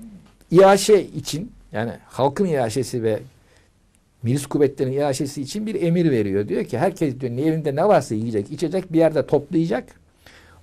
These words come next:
Bunlar eşit olarak dağıtılacak insanlara. Hatta artık un bulamıyorlar da zerdali çekirdeğini ezerek un yapıyorlar, ekmek yapıyor, acı bir ekmek. Dolayısıyla ben cezalandırırım diyor. Bakın diyor, kimse diyor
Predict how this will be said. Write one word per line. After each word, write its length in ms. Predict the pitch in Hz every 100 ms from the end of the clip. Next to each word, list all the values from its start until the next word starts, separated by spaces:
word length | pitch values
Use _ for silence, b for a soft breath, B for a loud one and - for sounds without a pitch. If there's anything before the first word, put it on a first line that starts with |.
| 147
Bunlar 280 | 175 226 220
eşit 280 | 185 - 190
olarak 320 | 160 139 -
dağıtılacak 560 | 110 101 113 95 98 -
insanlara. 640 | 101 - 95 95 76 - - _ b b b b b
Hatta 460 | 180 180 202 160 - - - - - - - -
artık 340 | 170 175 -
un 160 | 180 175
bulamıyorlar 580 | 190 202 208 214 247 208
da 100 | 156
zerdali 460 | 175 170 190 196
çekirdeğini 580 | 196 165 170 160 170 160
ezerek 640 | 165 170 170 202 208 - - - - -
un 140 | 165 175
yapıyorlar, 560 | 151 135 - 139 151
ekmek 400 | 185 165 - 165
yapıyor, 240 | 135 - -
acı 260 | 143 143 127
bir 120 | 127
ekmek. 380 | 120 - 95 - - b b b b b b b -
Dolayısıyla 500 | 147 196 208 247 220
ben 140 | 214 165
cezalandırırım 920 | 170 175 175 180 180 196 196 147 104
diyor. 200 | 98 113
Bakın 320 | - 156 123
diyor, 220 | 95 87 - B -
kimse 380 | - 156 180 165
diyor 160 | 165